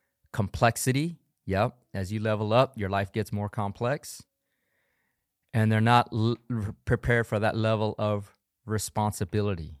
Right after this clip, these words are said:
And it ties back to the seventy-five hard, right? Most people, "Man, I'm gonna level up. I'm gonna make a lot of money, make a lot of money." So they put, they dig in and do a lot of work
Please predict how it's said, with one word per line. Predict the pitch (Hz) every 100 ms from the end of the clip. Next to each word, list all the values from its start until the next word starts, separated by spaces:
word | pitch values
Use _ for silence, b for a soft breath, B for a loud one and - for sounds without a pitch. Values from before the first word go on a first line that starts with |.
| _ _ _ _ _ _ _ _ _ _ - b b b -
And | 117
it | 113
ties | - 147 156 113
back | 120 127 135
to | - 123 117 113 110 _ _ _ _ _ _ _ _ _
the | 107 120
seventy-five | - 120 123 - 110 101
hard, | 110 92 107 - _ _ _ _ _ _ _ _ _ _ _ _ -
right? | 110 113 _ _ _ _ _ _ _ _ _ _ _ _ _ _ -
Most | 147 -
people, | 147 131 123 113
"Man, | 160 165
I'm | 143
gonna | 139
level | 135 143 139
up. | 139
I'm | 123
gonna | 135
make | 135 139
a |
lot | 135 131
of |
money, | 131
make | 135 135
a |
lot | 131 127
of |
money." | 131 135 131 123
So | - 123
they | 131
put, | 160 - 170 135
they | 147
dig | 113 165 165
in | 165 151
and | 123
do | 143
a | 104
lot | 117 190 233
of | 196
work | 190 220 165 -